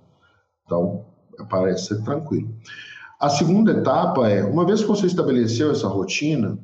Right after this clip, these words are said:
vai lá e escreve em algum lugar que você possa pendurar e ficar olhando para aquilo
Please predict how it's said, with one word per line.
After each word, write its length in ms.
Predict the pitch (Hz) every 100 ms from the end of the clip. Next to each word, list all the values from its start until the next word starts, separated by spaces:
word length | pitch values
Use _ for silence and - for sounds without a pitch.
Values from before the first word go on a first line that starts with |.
| - _ 110
vai 280 | 135 175
lá 600 | 139 120 151 233 - - _ _ _ _ _ _ _ _ _
e 80 | 170
escreve 920 | 180 180 - 151 170 143 113 95 90 - - 110
em 80 |
algum 280 | 110 107 104
lugar 600 | 117 117 101 101 95 - - _ _ _ _ _
que 100 | -
você 280 | 117 113 113
possa 400 | 110 113 117 117 113
pendurar 880 | 135 143 160 160 110 104 123 151 - 143
e 60 |
ficar 260 | 143 - 156
olhando 260 | 147 139
para 120 | 143 147
aquilo 460 | 143 143 160 -